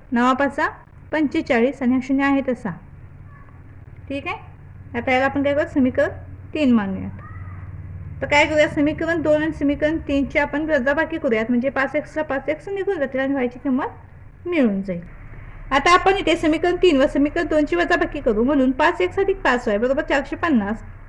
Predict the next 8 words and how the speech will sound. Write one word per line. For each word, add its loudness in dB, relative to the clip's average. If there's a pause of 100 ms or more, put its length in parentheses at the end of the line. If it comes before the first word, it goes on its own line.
(280)
वजा 2
पाच 2
एक्स 2
वजा 2
चार 0
वाय -4
बरोबर 0
शून्य. 0